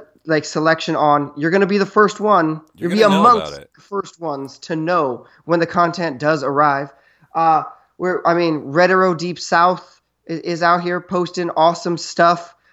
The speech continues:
Speaker 1: You got, I mean, I, I, we're just, we're
Speaker 2: Can I put
Speaker 1: trying as hard as we can not to
Speaker 2: Can
Speaker 1: hide.
Speaker 2: I put my, can I put myself over a little bit?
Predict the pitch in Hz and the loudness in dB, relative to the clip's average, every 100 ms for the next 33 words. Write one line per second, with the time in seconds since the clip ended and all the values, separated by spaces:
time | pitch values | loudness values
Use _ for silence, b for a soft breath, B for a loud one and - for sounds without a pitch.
0 | _ 151 156 170 160 156 160 165 160 180 | _ -14 -8 -4 -4 -4 -8 -10 -8 -6
1 | 170 170 - - - 190 - 170 190 202 | -4 -4 -6 -10 -8 -6 -6 0 2 2
2 | 254 - - _ - 202 233 262 240 269 | -2 -4 -16 _ -6 -4 2 4 6 4
3 | 208 202 208 180 175 196 165 175 175 180 | 2 0 -2 -4 -12 -8 -2 -2 0 0
4 | 175 156 220 190 139 127 226 - 190 190 | 2 0 -4 -6 -8 -6 -6 -4 -6 -6
5 | 185 170 160 151 147 135 123 120 113 113 | -6 -6 -4 -6 -6 -6 -6 -4 -6 -6